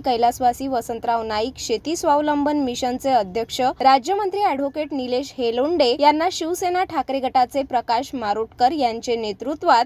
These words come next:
शेतकऱ्यांनी निवेदन सादर केले. नांदगाव तालुक्यात सोयाबीन पिकांचा मोठा पेरा असून सदर पीक उभे करण्यासाठी शेतकऱ्यांनी लाखो रुपये खर्च केला. प्रसंगी बँकेचे आणि खाजगी सावकारांचे कर्ज काढून तसेच घरातील दागिने गहाण ठेवून पिकांसाठी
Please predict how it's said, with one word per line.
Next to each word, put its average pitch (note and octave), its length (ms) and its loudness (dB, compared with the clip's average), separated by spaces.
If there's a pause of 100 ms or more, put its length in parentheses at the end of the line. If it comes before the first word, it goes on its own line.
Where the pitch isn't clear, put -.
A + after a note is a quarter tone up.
शेतकऱ्यांनी E4+ 680 0
निवेदन B3 420 -2
सादर C#4 440 0
केले. A3+ 220 -4
नांदगाव B3 520 4
तालुक्यात C4+ 500 -2
सोयाबीन B3+ 380 -2
पिकांचा D4 480 -4
मोठा C#4 380 0 (100)
पेरा A#3 280 2
असून C4 460 -2
सदर E4 400 6
पीक F#4+ 200 -4
उभे D#4 220 -4
करण्यासाठी D4 680 -4
शेतकऱ्यांनी C4+ 520 0
लाखो C4+ 400 2
रुपये E4+ 360 0
खर्च B3+ 260 -2 (120)
केला. A#3+ 240 4
प्रसंगी F4 540 2
बँकेचे C#4+ 800 0 (180)
आणि C#4 300 -2
खाजगी C4+ 440 2
सावकारांचे D4 800 0
कर्ज A#3 260 -2 (100)
काढून B3+ 280 0 (100)
तसेच B3+ 320 -4
घरातील B3 480 0
दागिने A#3 500 0
गहाण A3+ 320 0
ठेवून D4 360 -2
पिकांसाठी E4+ 680 0